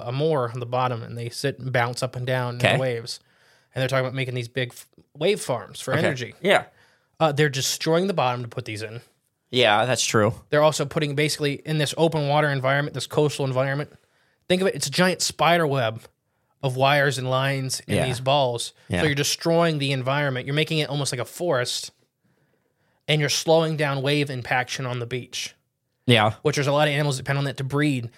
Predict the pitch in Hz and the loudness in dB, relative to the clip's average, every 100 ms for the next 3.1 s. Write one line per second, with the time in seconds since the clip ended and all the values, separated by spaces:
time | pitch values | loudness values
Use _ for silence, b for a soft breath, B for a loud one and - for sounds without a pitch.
0 | b - - 185 185 - 175 151 135 - | b -8 2 2 4 4 2 2 -2 0
1 | 139 - 139 135 - 135 113 - - 107 | 0 0 -2 -2 0 -2 -2 -8 0 4
2 | 95 147 143 139 127 127 135 131 104 - | 4 4 4 2 2 0 0 -2 -6 -12